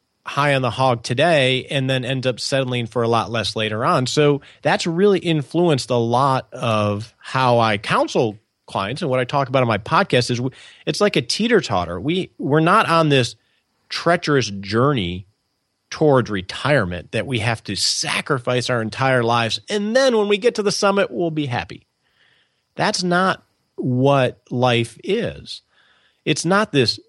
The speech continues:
journey up this mountain. It's really a, a journey, a hike, where you're supposed to enjoy the entire journey along the way and balance that living well today and still feeling good about tomorrow,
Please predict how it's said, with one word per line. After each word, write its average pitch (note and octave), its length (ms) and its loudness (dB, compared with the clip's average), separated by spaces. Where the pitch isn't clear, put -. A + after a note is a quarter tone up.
journey B2+ 460 2
up A2+ 140 -2
this F#2+ 200 -4
mountain. A#2+ 460 -2
It's G#2 220 -6
really D3 640 0
a, B2 240 2
a C#3 100 -2
journey, G#2+ 840 0
a A#2 120 -2
hike, E3 580 -4
where C3+ 300 4
you're C3 200 0
supposed F3+ 380 -2
to C#3+ 140 0
enjoy B2 500 2
the B2+ 160 2
entire A#2 420 2
journey A#2 360 0
along G2+ 300 0
the F#2+ 80 -2
way B2 440 2
and C#3 280 0
balance B2+ 580 0
that G#2 240 -2
living B2 360 0
well G#2+ 220 2
today G2+ 600 -2
and D3 160 -2
still E4+ 260 -2
feeling C#3 380 2
good A#2 140 4
about G2+ 280 2
tomorrow, A#2 600 0